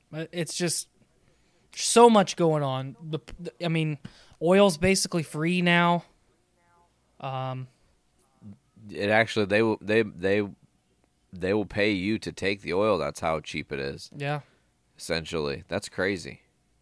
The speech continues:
Speaker 1: Like, this is the perfect opportunity for us to not be controlled by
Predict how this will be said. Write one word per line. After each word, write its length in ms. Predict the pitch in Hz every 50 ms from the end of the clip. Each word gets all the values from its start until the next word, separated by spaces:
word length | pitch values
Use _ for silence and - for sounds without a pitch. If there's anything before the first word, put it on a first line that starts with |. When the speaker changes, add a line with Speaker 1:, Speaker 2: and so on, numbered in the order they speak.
| _ _ _ _ _ _ _ _ _ _ _ _ _ _ _ _ _ _ _ _ _ _ _ - - - _ _ _ - - _ _ _
Speaker 1:
Like, 440 | 151 139 139 139 131 - - - _ _ _ _ _ _ _ _ _ _ _ _ _ _ _ _ _ _ _ _ _ _ _ _ _ _ _ _ _ _ _ _ _ _ _ _ _ _
this 160 | - 151 147
is 120 | 160 160 165
the 100 | 170 151
perfect 400 | - 165 170 165 170 156 - 160
opportunity 680 | 160 160 156 151 - - 160 160 165 165 156 151 147 135
for 200 | - - 143 143
us 240 | 139 131 - -
to 480 | - - 143 135 131 131 127 127 127 123 - _ _ _ _ _ _ _ _ _ _ _ _ _ _ 147
not 260 | 143 139 147 143 -
be 300 | 151 147 147 143 143 135
controlled 920 | - - 151 143 - - - 156 151 151 151 151 147 143 143 139 139 - - _
by 580 | - 135 131 131 131 131 127 127 127 123 -